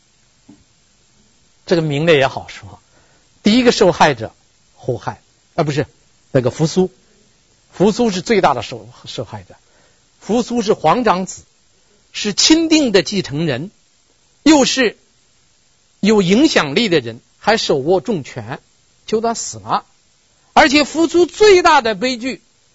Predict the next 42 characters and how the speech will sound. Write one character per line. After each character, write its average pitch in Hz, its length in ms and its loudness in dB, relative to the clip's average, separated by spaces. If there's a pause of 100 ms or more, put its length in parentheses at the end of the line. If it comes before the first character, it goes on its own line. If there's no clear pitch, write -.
(380)
他 - 180 4
不 339 220 -2
知 311 260 -2
道 254 380 4 (120)
他 262 160 2
是 220 300 -2 (560)
怎 175 300 -4
么 196 240 2
死 - 360 -8
的， - 140 -20
糊 302 220 0
里 381 80 6
糊 262 160 -2
涂 160 100 -6
死 - 200 -18
了。 - 60 -20 (840)
他 226 140 2
不 226 100 2
知 202 140 -6
道 208 100 4
是 170 140 -6
他 160 100 -2
爹 196 240 2
死 - 240 -10
了， - 160 -20 (220)
然 170 180 -4
后 208 140 -2
他 202 60 -2
爹 202 180 0
是 196 100 -6
立 196 220 -4
他 175 240 0
为 180 320 -2 (360)
皇 165 160 -2
太 208 220 0
子， 92 220 -12 (380)
立 214 200 -2
他 196 180 -2
是 190 140 -6
继 175 260 -8
承 131 240 -8
人， 147 300 -4